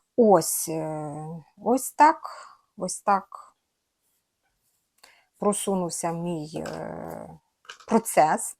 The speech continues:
Я дуже задоволена і, чесно кажучи, я,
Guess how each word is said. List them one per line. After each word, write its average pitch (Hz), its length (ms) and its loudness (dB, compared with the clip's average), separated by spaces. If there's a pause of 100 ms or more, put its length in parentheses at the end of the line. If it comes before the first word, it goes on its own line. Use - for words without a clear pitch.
Я 180 260 0
дуже 175 320 -4
задоволена 165 760 -4
і, 175 160 -6
чесно 202 320 -4
кажучи, 226 500 2
я, 190 320 -2